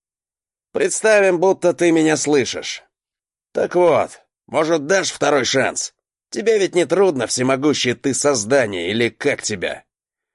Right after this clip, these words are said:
Ох, что за бред я несу. Ну, раз начал. «Позволь пожить нормально. Дай лет тридцать хоть. Можешь сделать фермером или конюхом каким. Только импотенции не надо. В таком случае я отзываю прошение».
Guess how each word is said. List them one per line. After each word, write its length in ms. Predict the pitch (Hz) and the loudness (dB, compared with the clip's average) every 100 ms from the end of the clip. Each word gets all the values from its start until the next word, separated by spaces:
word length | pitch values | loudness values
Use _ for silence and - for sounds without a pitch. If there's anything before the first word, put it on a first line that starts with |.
| _ _ | _ _
Ох, 380 | - 101 104 87 | -8 -4 -4 -6
что 280 | - - 160 | -10 -6 -6
за 180 | 156 160 | -4 -4
бред 320 | 160 165 123 | -2 -4 -4
я 120 | 92 | -4
несу. 460 | 92 101 - 87 - _ _ _ _ - | -4 -4 -4 -6 -8 _ _ _ _ -12
Ну, 240 | 71 90 | -6 -2
раз 240 | 131 117 | -2 -2
начал. 500 | 104 127 135 127 110 - _ _ _ _ _ _ _ | -2 -4 -4 -4 -4 -8 _ _ _ _ _ _ _
«Позволь 480 | - 190 190 214 202 | -2 -2 0 2 2
пожить 440 | 185 190 180 196 139 | 0 0 2 0 2
нормально. 640 | 147 156 170 117 - - _ _ _ _ - | 0 2 0 -2 -8 -14 _ _ _ _ -8
Дай 380 | 113 202 185 170 | -2 0 2 2
лет 240 | 185 151 | 0 0
тридцать 420 | 196 190 - 107 | 2 2 0 -8
хоть. 340 | - 92 - _ _ _ _ _ | -6 -8 -8 _ _ _ _ _
Можешь 360 | - 185 170 139 | -2 0 0 -2
сделать 380 | 101 143 131 - | 0 0 0 -2
фермером 580 | 151 170 143 131 117 | 0 2 2 2 0
или 180 | 101 92 - | 0 -2 0
конюхом 480 | 151 165 139 127 113 | 0 2 2 -2 -4
каким. 420 | 110 - 104 - _ _ _ _ | -4 -4 -4 -6 _ _ _ _
Только 360 | 165 165 175 175 | -2 0 2 2
импотенции 580 | 180 208 190 120 - 110 | 2 0 0 -2 -2 0
не 140 | 117 | 0
надо. 440 | 107 85 78 73 - | 0 -2 -2 -6 -6
В 40 | |
таком 340 | - 110 160 135 | -4 -2 0 0
случае 540 | 147 156 131 135 117 | 0 0 0 0 2
я 200 | 123 123 | 2 0
отзываю 460 | 120 151 156 117 92 | 0 2 2 2 0
прошение». 680 | 117 107 117 85 73 - | -4 -2 -4 -4 -8 -14